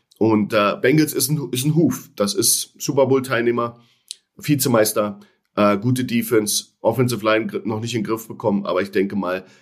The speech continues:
die müssen ran. Und das ist, ähm, ja, angstbeflügelt, hä? Nicht nur Red Bull.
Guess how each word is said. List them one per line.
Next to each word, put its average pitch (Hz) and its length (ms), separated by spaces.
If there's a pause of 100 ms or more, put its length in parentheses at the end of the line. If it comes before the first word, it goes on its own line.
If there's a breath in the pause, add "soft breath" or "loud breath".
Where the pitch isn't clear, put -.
(200 soft breath)
die 104 100
müssen 120 280
ran. 104 240
Und 92 160
das 98 180
ist, 101 220
ähm, 92 360 (120)
ja, 107 260
angstbeflügelt, 160 880
hä? 151 140 (160)
Nicht 120 180
nur 143 100
Red 135 160
Bull. 131 300